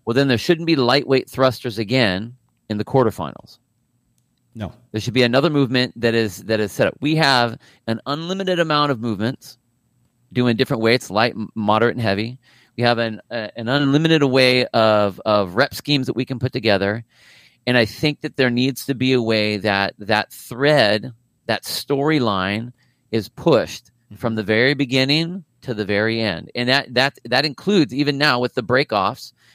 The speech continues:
Speaker 1: that we have between, you know, with the, uh, the, the, um, legends taking the Masters divisions at the games and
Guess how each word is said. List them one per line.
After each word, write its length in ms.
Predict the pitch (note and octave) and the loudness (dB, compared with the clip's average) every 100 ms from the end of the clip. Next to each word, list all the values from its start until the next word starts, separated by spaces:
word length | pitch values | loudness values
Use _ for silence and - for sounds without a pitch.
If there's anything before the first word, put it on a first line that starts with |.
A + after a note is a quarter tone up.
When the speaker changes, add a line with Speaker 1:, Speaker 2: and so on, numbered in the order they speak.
| _ | _
Speaker 1:
that 100 | A2+ | -6
we 80 | B2 | -2
have 320 | A#2+ A#2+ A#2 | 0 2 2
between, 680 | A#2 - B2 A#2+ A2 G#2+ G#2 - _ _ _ - | -2 -8 -4 -2 -2 -4 -8 -16 _ _ _ -6
you 100 | A2 | 0
know, 160 | G#2+ | 0
with 220 | G2+ A2 - | 2 0 0
the, 200 | A2 G#2+ | 2 4
uh, 240 | G2 F#2+ | 4 2
the, 180 | F#2 G#2+ - | -2 -4 -4
the, 400 | G2+ G2 F#2 F2+ | -2 0 0 -4
um, 380 | - F2+ F2 F2+ _ _ - - | -6 -8 -8 -14 _ _ -16 -2
legends 380 | A#2+ B2 B2+ - | 0 0 -6 -2
taking 280 | B2+ A#2+ | -2 0
the 60 | A2+ | 0
Masters 400 | G#2+ G#2+ - G#2 | 0 0 -4 -6
divisions 440 | A2+ A2 G#2 A2 | -2 -2 -2 -4
at 80 | A2+ | -6
the 80 | A2 | -4
games 520 | G#2 G#2 G#2 G2+ G2 - - - - | -2 -2 -2 -4 -10 -18 -20 -20 -4
and 720 | G#2+ G#2+ G#2 G2+ G2+ G2 | 2 6 6 6 4 2